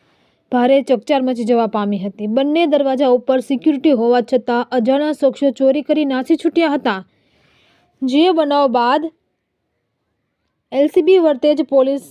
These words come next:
સહિતનો સ્ટાફ ઘટના સ્થળે પહોંચી સી સી ટી વી કેમેરાની મદદથી તપાસ હાથ ધરી હતી.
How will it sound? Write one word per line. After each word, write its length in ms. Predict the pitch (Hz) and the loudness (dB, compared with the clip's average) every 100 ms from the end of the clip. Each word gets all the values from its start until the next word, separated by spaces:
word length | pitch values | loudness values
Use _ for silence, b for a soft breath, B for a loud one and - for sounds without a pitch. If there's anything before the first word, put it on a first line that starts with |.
| - | -4
સહિતનો 380 | 269 262 269 269 | 0 0 0 -2
સ્ટાફ 320 | - 262 240 | 0 -2 -2
ઘટના 320 | 202 226 285 285 | -2 -4 -2 -2
સ્થળે 300 | 294 277 269 | 2 2 2
પહોંચી 340 | 262 262 262 | 0 0 -2
સી 160 | 247 262 | -2 -4
સી 100 | 277 | 0
ટી 140 | 302 | 2
વી 140 | 294 269 | 2 0
કેમેરાની 360 | 254 254 254 | 0 2 2
મદદથી 420 | 240 233 240 262 | 0 0 0 0
તપાસ 420 | 226 220 233 233 - | 0 0 0 0 -2
હાથ 220 | 233 247 | -2 0
ધરી 260 | 233 285 277 | 0 0 -2
હતી. 200 | 240 220 | -4 -6